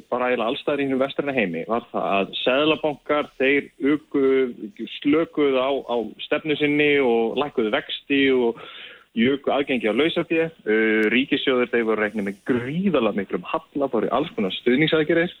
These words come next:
og þetta leiddi til þess að það var bara prentað mjög mikið af peningum,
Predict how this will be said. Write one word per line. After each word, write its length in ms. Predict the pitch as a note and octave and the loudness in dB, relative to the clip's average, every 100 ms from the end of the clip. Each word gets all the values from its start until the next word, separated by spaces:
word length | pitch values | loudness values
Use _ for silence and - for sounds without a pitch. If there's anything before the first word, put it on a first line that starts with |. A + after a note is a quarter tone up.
| _ - - - _ | _ -20 -20 -20 _
og 100 | - | -6
þetta 600 | - - G3 G3 - - | -4 -2 -2 -2 -2 0
leiddi 280 | F#3+ F#3 G3 | 2 2 0
til 100 | F#3 | -4
þess 220 | F3 F3 | -2 -4
að 80 | - | -4
það 60 | C#3 | -8
var 80 | C#3+ | -6
bara 160 | D3+ - | -6 -8
prentað 680 | - E3 F3+ - _ E3+ D#3+ | -4 -2 -2 -6 _ -2 2
mjög 220 | E3 E3 | 2 4
mikið 260 | E3 D#3+ D#3+ | 2 2 0
af 100 | - | 2
peningum, 400 | E3+ D3 - | 0 0 -2